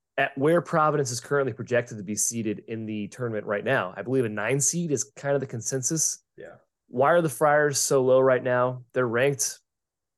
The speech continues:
Speaker 1: uh, well, in the A P poll, I think they're top twenty, but even in KenPom, they're pretty high right now, especially for Providence. We're not used to seeing them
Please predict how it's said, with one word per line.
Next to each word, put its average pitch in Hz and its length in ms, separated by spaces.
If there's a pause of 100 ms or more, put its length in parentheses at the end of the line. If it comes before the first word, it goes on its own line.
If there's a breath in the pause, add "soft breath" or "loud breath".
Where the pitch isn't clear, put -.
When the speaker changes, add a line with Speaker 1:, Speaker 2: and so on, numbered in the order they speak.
Speaker 1:
uh, 98 280
well, 113 180
in 104 60
the 113 80
A 117 80
P 123 200
poll, 110 180
I 98 60
think 101 140
they're 104 80
top 104 260
twenty, 104 380 (320 soft breath)
but 160 100
even 254 140
in 156 80
KenPom, 135 460
they're 135 100
pretty 151 260
high 123 200
right 127 180
now, 104 140
especially 135 380
for 113 120
Providence. 110 500
We're 120 80
not 110 100
used 117 140
to - 80
seeing 110 260
them 101 220